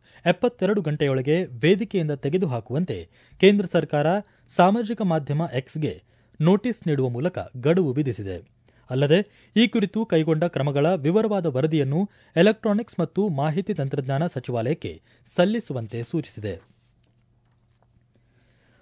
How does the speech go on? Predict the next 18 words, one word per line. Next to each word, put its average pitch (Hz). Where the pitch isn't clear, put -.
ಮೆಕ್ಸಿಕೋದಲ್ಲಿ 190
ಪ್ರಬಲ 180
ಭೂಕಂಪ 135
ಸಂಭವಿಸಿದ್ದು, 120
ಕನಿಷ್ಠ 180
ಇಬ್ಬರು 180
ನಾಗರಿಕರು 120
ಮೃತಪಟ್ಟಿದ್ದು, 120
ಹನ್ನೆರಡಕ್ಕೂ 196
ಹೆಚ್ಚು 139
ಜನರು 120
ಗಾಯಗೊಂಡಿದ್ದಾರೆ. 101
ದಕ್ಷಿಣ 156
ಮತ್ತು 175
ಕೇಂದ್ರ 160
ಮೆಕ್ಸಿಕೋದಲ್ಲಿ 131
ರಿಕ್ಟರ್ 175
ಮಾಪಕದಲ್ಲಿ 131